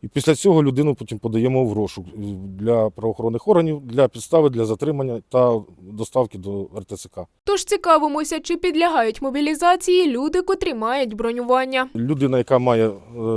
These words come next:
Speaker 1: бронь, той заброньований по сорок п'ятій або по сімдесят шостій постанові, за власним бажанням може бути бу-,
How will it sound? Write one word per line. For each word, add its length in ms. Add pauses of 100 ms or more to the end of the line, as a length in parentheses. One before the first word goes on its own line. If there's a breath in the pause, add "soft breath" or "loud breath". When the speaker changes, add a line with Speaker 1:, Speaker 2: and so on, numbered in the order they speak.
(140)
Speaker 1:
бронь, 560 (400)
той 180
заброньований 680
по 140
сорок 240
п'ятій 240
або 140
по 100
сімдесят 320
шостій 280
постанові, 640 (500 soft breath)
за 160
власним 440
бажанням 500
може 260
бути 320
бу-, 720